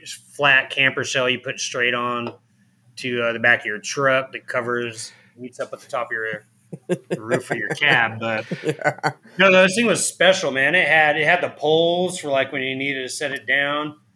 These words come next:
Speaker 1: I
Speaker 2: So it's
Speaker 1: had,
Speaker 2: like an,
Speaker 1: uh,
Speaker 2: it's like an over the cab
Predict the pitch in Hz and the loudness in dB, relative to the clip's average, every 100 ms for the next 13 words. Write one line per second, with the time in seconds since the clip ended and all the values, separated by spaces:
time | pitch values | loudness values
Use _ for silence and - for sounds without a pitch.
0 | _ _ _ _ _ - - 147 131 143 | _ _ _ _ _ -4 4 6 8 6
1 | 131 131 113 139 143 151 143 143 - 147 | 4 2 0 0 4 4 4 2 4 4
2 | 139 147 135 127 - - 131 127 120 | 6 4 2 0 -2 0 2 2 0